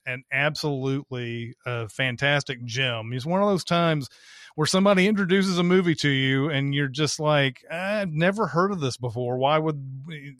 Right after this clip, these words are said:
how would this be good if this is, you know, <laughs> something I've never heard of before?" You,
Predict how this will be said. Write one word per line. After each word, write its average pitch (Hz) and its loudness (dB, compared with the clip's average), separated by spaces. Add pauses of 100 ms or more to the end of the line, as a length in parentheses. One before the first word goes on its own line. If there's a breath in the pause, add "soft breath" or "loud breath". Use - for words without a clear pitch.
how 156 0
would 160 0
this 165 2
be 143 0
good 135 4
if 117 -8
this 123 -4
is, 120 -6 (100)
you 143 0
know, 120 -2
<laughs> - -2
something - -2
I've 170 0
never 170 2
heard 185 4
of 165 4
before?" 147 0
You, 156 0